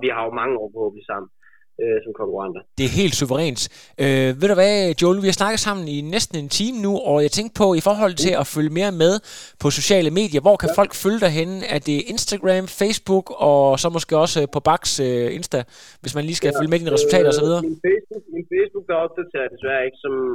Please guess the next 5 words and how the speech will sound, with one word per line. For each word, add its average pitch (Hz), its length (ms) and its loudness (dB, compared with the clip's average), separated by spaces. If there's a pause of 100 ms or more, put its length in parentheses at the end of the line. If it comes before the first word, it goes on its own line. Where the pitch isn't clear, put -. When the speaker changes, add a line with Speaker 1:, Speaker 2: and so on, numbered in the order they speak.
Speaker 1:
meget, 143 360 -2 (220)
øh, 135 280 0 (100)
med 135 160 -2
løb. 151 160 0 (680)
Øhm, 131 520 -2